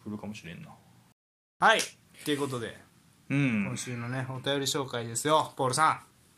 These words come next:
Speaker 1: はい。今週も二件もらい、もらいまして。
Speaker 2: はいはい。
Speaker 1: えーと、質問は、ムバッペが、まあ、今後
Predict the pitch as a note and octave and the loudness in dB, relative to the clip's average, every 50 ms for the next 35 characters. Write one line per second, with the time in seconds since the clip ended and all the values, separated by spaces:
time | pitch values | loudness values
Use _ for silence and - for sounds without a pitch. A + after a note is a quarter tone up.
0 | - - - _ _ _ - - D3 D#3 D3 D3 - - _ _ _ _ _ - | -20 -20 -20 _ _ _ -8 -2 2 2 2 2 0 -4 _ _ _ _ _ -20
1 | - - _ - C#3+ C#3 C#3 C3+ B2 - - B2+ A#2 A#2 A2+ A2 G#2+ G#2+ G#2+ G#2 | -20 -14 _ -4 -2 0 0 -2 -2 -2 -2 -2 0 2 2 2 2 2 0 0
2 | G#2 - A2+ A2 A2 G#2+ A2 A2 - - _ _ _ _ - B2 A#2 G#2+ G2+ G2+ | 0 0 0 2 2 2 0 -2 -4 -8 _ _ _ _ -4 0 0 2 2 0
3 | G2+ - - - _ _ _ _ _ _ - A#2 A2 G#2+ G#2+ G#2 G#2 G2+ - - | -2 -4 -8 -16 _ _ _ _ _ _ -4 0 2 2 2 2 0 0 -2 -4
4 | - - - - - - - - - - E3 E3 D3 C#3+ B2+ A2+ - - _ _ | -6 -6 -8 -10 -14 -20 -20 -16 -10 -6 -4 -4 -2 -2 -4 -4 -6 -10 _ _
5 | - - _ _ _ _ _ _ _ _ _ _ - C3 B2 A#2+ A#2 A2+ G#2 - | -20 -20 _ _ _ _ _ _ _ _ _ _ -10 -8 -6 -4 -4 -4 -4 -6
6 | - - - - - E3 D#3+ D#3 D3+ D3+ D3+ D3 D3 C#3+ C#3 C3+ C3+ C3 - - | -6 -6 -6 -6 -4 -2 0 0 0 -2 -2 -2 -2 0 2 2 2 2 0 -4
7 | - _ - _ _ - _ _ _ _ _ _ _ _ _ _ _ _ - D3 | -14 _ -20 _ _ -20 _ _ _ _ _ _ _ _ _ _ _ _ -8 -4
8 | C#3+ D3 D3+ D#3 D#3 - - E3+ C#3 A#2+ A#2 G#2+ G2+ - - - _ _ _ - | 0 0 0 0 0 -2 2 2 4 4 4 2 0 -2 -6 -14 _ _ _ -8
9 | C#3 C3 B2+ - A#2+ A#2+ A#2+ A#2 B2 B2 B2 B2 - | -6 -4 -2 -2 -2 -2 0 0 2 2 0 0 -4